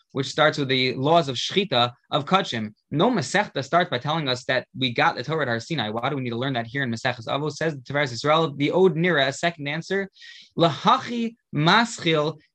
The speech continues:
Im Torah. The reason why we start with Nesinas HaTorah, Pirkei Avos, because the Im Ein Torah, Ein Derech Eretz. The pshat in starting Pirkei Avos with Moshe Kibel Torah Sinai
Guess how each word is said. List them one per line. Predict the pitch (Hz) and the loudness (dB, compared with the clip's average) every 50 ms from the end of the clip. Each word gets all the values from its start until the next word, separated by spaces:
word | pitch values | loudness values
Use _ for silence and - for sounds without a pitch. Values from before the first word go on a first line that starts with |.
| _ | _
Im | - 185 180 180 170 165 | 6 6 6 6 4 2
Torah. | - - 170 202 214 175 123 110 101 101 - _ _ _ - | 0 2 2 2 4 2 0 -2 -4 -6 -8 _ _ _ 0
The | 160 165 | 2 2
reason | 160 185 240 247 233 254 | 4 4 2 2 2 2
why | 226 208 | 4 4
we | 180 | 4
start | 165 - - 202 190 185 151 | 2 2 4 4 4 4 2
with | 151 139 | 0 -4
Nesinas | 151 151 143 135 - - 170 175 160 | -4 -6 -6 -6 -4 -4 -4 -2 -2
HaTorah, | - 143 135 - 151 160 190 180 - | -2 -4 -4 -2 0 0 0 0 0
Pirkei | - 170 165 - | -2 -2 -2 -2
Avos, | 151 151 170 185 208 214 190 - - _ _ _ - | 0 0 0 0 0 -2 -4 -6 -14 _ _ _ -8
because | 147 - 175 170 156 135 | 0 4 4 4 4 4
the | 160 165 | 0 -2
Im | 160 147 151 - 175 - | -4 -4 -6 -8 -8 -2
Ein | 170 175 175 190 196 | 0 2 2 2 2
Torah, | 175 170 175 175 190 214 214 214 214 - _ _ _ _ _ _ _ - | 2 2 0 0 0 0 -2 -4 -6 -8 _ _ _ _ _ _ _ -2
Ein | 151 175 190 | 0 0 2
Derech | 175 175 175 175 160 139 | 2 4 4 2 2 2
Eretz. | 135 170 156 113 - - - - - - _ _ - _ _ - | 2 2 2 2 -2 -6 -14 -20 -20 -20 _ _ -20 _ _ -4
The | 147 156 | -4 -2
pshat | - - - 185 196 226 220 - - | 0 2 4 6 6 6 4 2 0
in | 180 190 185 165 - | 2 2 2 2 0
starting | - - 175 175 196 185 185 160 131 | 0 0 2 2 2 2 0 -2 -2
Pirkei | 139 180 170 156 170 | -2 -2 -2 0 0
Avos | 170 170 151 135 - | 0 0 -2 -4 -8
with | 143 127 - - _ _ - | -10 -12 -12 -14 _ _ -4
Moshe | 143 143 170 180 - 170 | 0 2 2 2 0 0
Kibel | - 175 175 156 143 | -2 0 0 0 0
Torah | - 160 156 151 135 | -2 -2 -2 -2 -2
Sinai | 123 - 180 170 127 123 123 | -2 -2 -2 -2 0 -2 -2